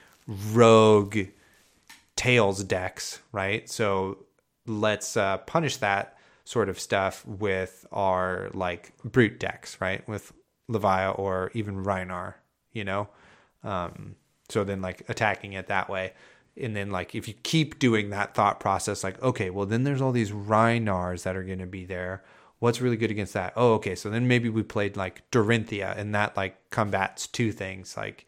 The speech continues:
there's a lot of block for twos now because people need to fuse. And, like, Dorinthia just punishes you for, like, not blocking correctly, you know? And then if you're having to go against Rhinar, like,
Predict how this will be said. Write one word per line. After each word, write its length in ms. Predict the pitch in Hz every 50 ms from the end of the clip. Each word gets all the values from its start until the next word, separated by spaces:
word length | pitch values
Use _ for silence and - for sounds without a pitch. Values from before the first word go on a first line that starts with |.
| _ - - - - _
there's 160 | - 104 95
a 60 | 101
lot 160 | 98 101 101 104
of 80 | 101
block 260 | 101 117 107 104 -
for 120 | - - 113
twos 720 | - - - 170 180 170 139 113 104 101 101 - - - - _ _ _ _ _ _
now 300 | 120 107 98 98 98 104
because 300 | 107 113 117 - 113 101
people 240 | - - 110 107 110
need 180 | 110 117 113 113
to 60 | 123
fuse. 720 | - - - 156 160 143 120 104 98 101 107 104 - - - _ _ _ _ _ _ _
And, 760 | - 117 107 101 101 98 95 95 98 98 98 98 98 98 98 - _ _ _ _ _ _ _ _ _ _
like, 300 | 110 98 95 92 - - - - 69 - _ _ _ _ _ _ _ - - - - - 120
Dorinthia 560 | 123 - 117 98 107 110 104 - 117 110 107
just 240 | 107 110 - - _
punishes 500 | - - 123 123 113 - - 110 95 98
you 200 | 107 101 104 98
for, 220 | - - 117 107 101
like, 340 | 101 98 95 - - 127
not 480 | 113 104 98 95 95 101 104 - - -
blocking 600 | - 101 101 104 - - 95 92 95 95 95 - _
correctly, 800 | - - 107 98 101 104 - - - - 98 95 98 110 113 - _ _ _ _ _ _ _ _ _
you 140 | - 107 104
know? 320 | 98 95 95 101 110 107 - _ _ _ _ _ _ _ _ _
And 200 | - 117 104 101
then 380 | 101 98 98 95 98 98 98 - _ _ _ _ _
if 160 | 127 113 101
you're 200 | 113 107 104 92
having 380 | - 131 135 147 156 139 117
to 60 | 107 104
go 160 | 113 110 101
against 320 | 98 101 104 101 98 -
Rhinar, 560 | 107 101 101 101 101 101 98 101 104 113 120
like, 340 | 113 101 95 95 - - -